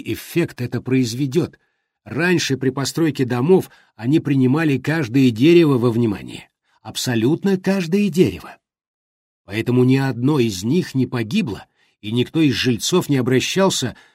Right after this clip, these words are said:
к компании с жалобой. А этим важны только деньги. У Лаверны Майклс, которая жила на этом участке с шестьдесят первого года, росли два старых кизиловых дерева,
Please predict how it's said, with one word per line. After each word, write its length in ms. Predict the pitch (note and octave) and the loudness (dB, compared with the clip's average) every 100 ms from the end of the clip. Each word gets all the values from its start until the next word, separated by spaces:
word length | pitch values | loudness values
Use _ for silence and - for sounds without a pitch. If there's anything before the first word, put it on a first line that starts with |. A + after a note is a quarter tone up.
| _ _ | _ _
к 40 | - | -8
компании 540 | C3+ B2 C3+ A#2 A#2+ | -4 -2 -2 0 0
с 40 | A2+ | 0
жалобой. 600 | F#2 F#2 C2 B1 - _ _ _ _ _ _ - | -6 -10 -12 -16 -20 _ _ _ _ _ _ -12
А 160 | D#3 | 0
этим 520 | A#3+ B3+ - C3 F#2 - _ _ _ | 4 4 2 -2 -4 -12 _ _ _
важны 380 | B2 E3 D#3 G#3+ | -8 -2 0 0
только 300 | A#3 - A#3 | 0 0 0
деньги. 460 | F3+ C3 - - _ _ _ _ _ _ - | 2 2 -2 -16 _ _ _ _ _ _ -6
У 120 | C3 | 0
Лаверны 640 | B2+ B2+ C3+ A#2+ A2+ A#2+ | 2 2 2 2 0 0
Майклс, 720 | A#2+ D3 F#3 G#3 A#2+ F2 - | 0 0 -2 -2 -4 -8 -10
которая 420 | - A#2+ B2+ B2+ B2+ | -8 -4 0 2 2
жила 360 | A#2+ C3 C3 | 2 0 2
на 180 | A#2+ A#2+ | 0 0
этом 220 | A#2 A#2+ | 0 0
участке 640 | B2 - C3+ A#2+ - - A2 | 0 -2 -6 -6 -8 -8 -8
с 40 | |
шестьдесят 720 | - C3 G#2 A#2+ - C#3 A#2+ | -4 -4 -4 -4 -4 -6 -8
первого 520 | - C#3 C3 A2+ A2 | -4 -2 0 -2 -4
года, 360 | G2+ G3 C3 G2+ - - | -2 -2 -2 -6 -12 -20
росли 560 | A2 C3 D3+ - D#3 D3+ | -8 -6 -4 -4 0 0
два 720 | A#2+ A#2 B2 D#3+ F#3 E3 A2 _ | 0 -2 0 2 2 2 -2 _
старых 540 | - - E3+ E3+ E3 | -12 -6 -2 0 0
кизиловых 600 | - D3 B2 E3 E3 D3+ B2 | 0 0 2 4 4 4 4
дерева, 440 | E3 D#3 G#2 - | 4 4 2 -4